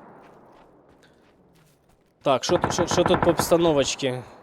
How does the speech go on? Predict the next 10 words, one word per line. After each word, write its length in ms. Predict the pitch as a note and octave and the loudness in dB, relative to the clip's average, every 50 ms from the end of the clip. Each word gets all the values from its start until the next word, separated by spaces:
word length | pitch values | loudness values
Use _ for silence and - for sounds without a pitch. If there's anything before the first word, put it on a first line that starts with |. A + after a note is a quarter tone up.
| - - | -20 -20
О, 80 | - D#3+ - _ _ _ _ _ _ _ - | -20 -20 -20 _ _ _ _ _ _ _ -16
Дора 300 | D3+ D3 D3+ D#3 D3+ D#3+ | -8 -2 0 2 2 2
вже 180 | D#3 C#3 D#3 D#3 | 2 0 -2 -4
підтягнулась, 760 | - - C#3+ - - D#3+ C#3+ C#3+ D3 D#3+ F#3 F#3+ D#3+ D3 - | -4 -6 -10 -6 -4 -4 -2 -2 -2 0 0 0 0 0 -2
Антібон 460 | D#3+ D3+ D3+ - D3+ D3+ D#3 D#3 D3+ | -4 -4 -4 -6 -4 0 0 0 0
заходить 380 | C#3+ D3 C3+ - D#3+ D3+ D3+ C#3 | 0 -4 -4 -4 -2 -2 -2 -4
в 40 | - | -6
спину. 460 | - - - D#3 D#3 F3 F3 E3 D3+ - - - - - - _ - - _ - - - - _ _ - | -6 0 2 4 4 4 2 -2 -6 -10 -20 -20 -20 -20 -20 _ -20 -20 _ -20 -20 -20 -20 _ _ -10
Дора 280 | D3 D3+ D3+ D3+ D3+ C#3+ | -2 2 2 4 4 4
четверо, 560 | C#3+ - - E3+ D#3+ - - E3 D3 C3+ B2 | 2 2 0 0 0 0 -2 0 0 0 -2